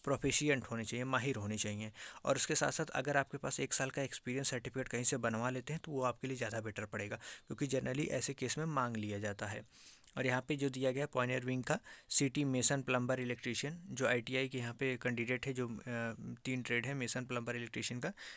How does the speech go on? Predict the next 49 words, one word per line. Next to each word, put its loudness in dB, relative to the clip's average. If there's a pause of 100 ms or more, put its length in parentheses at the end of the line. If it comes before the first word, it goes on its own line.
(140)
इसमें 0
आपके 2
पास -2
टेंथ -2
होना -4
चाहिए, -2
then 0
आपके -2
पास -6
एक -4
साल 0
का -4
एक्सपीरियंस -4
होना -6
चाहिए -4
मेसन -4
प्लम्बम, -4 (400)
प्लम्बिंग 0
and -4
इलेक्ट्रीशियन -2
में। -2
लेकिन -2
प्रेफरेंस 2
ये -4
किसको 0
देंगे? 0
आईटीआई -2
के -6
कैंडिडेट -2
को -4
ये -2
प्रेफरेंस -4
देंगे, -4
जैसा -4
कि -6
इन्होंने -4
बताया -2
है -4
यहाँ -6
पे। -8 (400)
अब 2
हम -2 (100)
थोड़ा 4
सा 6
आगे 2
की -4
तरफ 2
बढ़ते -2
हैं। -4